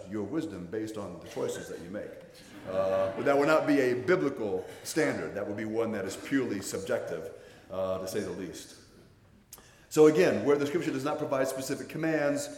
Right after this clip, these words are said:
it gives divine principles that guide the Christian's walk. We are to walk in love, we are to glorify God in all things, et cetera, et cetera.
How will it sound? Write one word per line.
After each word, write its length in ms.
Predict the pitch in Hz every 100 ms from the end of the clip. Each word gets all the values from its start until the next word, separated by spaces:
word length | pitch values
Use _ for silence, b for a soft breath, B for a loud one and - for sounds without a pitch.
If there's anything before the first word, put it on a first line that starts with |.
| B B
it 160 | 104 104
gives 280 | 127 123
divine 420 | - 110 117 110 104
principles 500 | - 175 160 139 131
that 180 | 117 -
guide 440 | 117 113 113 107
the 60 | 110
Christian's 440 | - 123 123 101 87
walk. 560 | 123 127 - - B B B B
We 80 | 110
are 100 | 104
to 60 | 95
walk 300 | 92 90 92
in 160 | 92
love, 400 | 127 123 120 98
we 60 | 92
are 20 |
to 80 | 92
glorify 400 | 95 104 101 92
God 240 | 95 92
in 60 | 90
all 140 | 80
things, 680 | - 123 120 113 110 - B B B -
et 160 | 85
cetera, 340 | - 113 107 -
et 140 | 90 -
cetera. 300 | 90 78